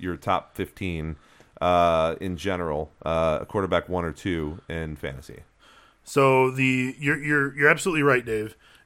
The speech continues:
Speaker 2: Nobody, no quarterback has gotten forty-four hundred yards in a rookie season. Andrew Luck has the record. In two thousand twelve,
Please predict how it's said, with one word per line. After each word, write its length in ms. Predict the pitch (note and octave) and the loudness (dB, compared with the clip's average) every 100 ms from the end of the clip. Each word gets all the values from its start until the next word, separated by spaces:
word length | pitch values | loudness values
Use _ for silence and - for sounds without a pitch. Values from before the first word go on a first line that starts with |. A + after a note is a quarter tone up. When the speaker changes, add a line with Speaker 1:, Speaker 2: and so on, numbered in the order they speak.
| C3 | -6
Speaker 2:
Nobody, 460 | B2 D3 D#3 D#3+ | 2 2 2 -2
no 220 | C#3+ D#3 | 0 -2
quarterback 400 | D#3 E3 D3+ C3+ | 0 2 4 2
has 120 | C3+ A#2+ | 2 -2
gotten 240 | B2+ B2 | -2 -4
forty-four 420 | - C#3 B2 B2 | -2 -2 0 -2
hundred 200 | A#2 A#2+ | -4 -4
yards 240 | A2+ A2+ A2+ | -4 -6 -6
in 80 | |
a 60 | G#2+ | -8
rookie 240 | A2 A2 | -8 -10
season. 340 | G2 G2+ F2+ E2+ _ - - - | -12 -14 -16 -20 _ -20 -18 -2
Andrew 260 | C#3 E3+ | 0 2
Luck 220 | E3 D#3+ | 2 0
has 580 | - - B2+ A#2+ A#2 A2+ | -2 0 2 2 0 -2
the 80 | A#2+ | -2
record. 460 | B2+ C3 C#3+ D3+ - _ - | 0 2 0 -4 -8 _ -16
In 80 | A#2 | -12
two 120 | C3 | -2
thousand 260 | D3 D3 F3 | 0 0 -2
twelve, 400 | F3 C3+ B2+ | 4 4 4